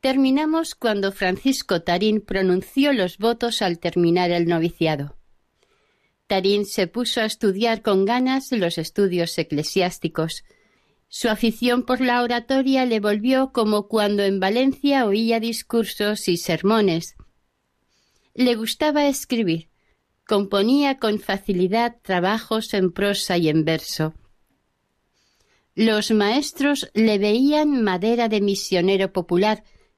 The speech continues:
pero antes debía vencer su timidez. Le veían como cohibido y achicado.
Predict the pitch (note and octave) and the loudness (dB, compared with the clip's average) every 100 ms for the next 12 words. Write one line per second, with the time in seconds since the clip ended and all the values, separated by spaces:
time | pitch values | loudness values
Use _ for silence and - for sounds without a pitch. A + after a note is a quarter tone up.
0 | _ F3+ E3 E3 F3 F#3 G3+ G#3 G#3+ A3 | _ -2 0 0 0 -2 -2 -4 -2 -2
1 | F3+ E3+ E3 E3 E3+ - F#3+ F3+ - - | 0 0 0 0 -2 -2 -2 -2 -4 -6
2 | D#3+ F3 D#3+ D#3 F3 E3+ - _ _ _ | -2 2 2 2 0 -2 -6 _ _ _
3 | _ _ _ - A#3+ A#3 A3+ C4+ D#4+ E4 | _ _ _ -2 2 2 2 2 2 2
4 | D#4+ - _ - A3+ A3 G#3+ G3+ F3 F3 | 0 -6 _ -2 0 0 0 2 2 2
5 | A#3 A3+ G#3 F#3+ F#3+ - F#3+ F#3 F3 D#3+ | -2 0 0 0 -2 -2 -2 -2 -2 -4